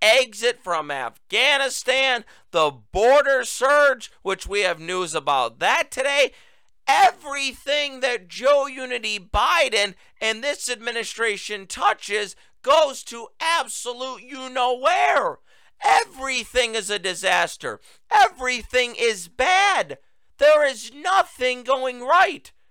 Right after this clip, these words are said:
for Joe Unity Biden and his Democratic Party.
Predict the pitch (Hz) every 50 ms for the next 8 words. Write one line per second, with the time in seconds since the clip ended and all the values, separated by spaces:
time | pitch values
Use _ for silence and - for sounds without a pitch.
0 | _ _ _ - 226 233 220 190 170 214 233 226 214 208 196 208 208 202 190 190
1 | 185 170 190 190 180 160 131 104 87 - _ - - _ - 220 208 196 208 190
2 | 165 139 113 - 190 185 190 180 175 175 - 185 175 160 160 143 - - 165 151
3 | 143 123 120 104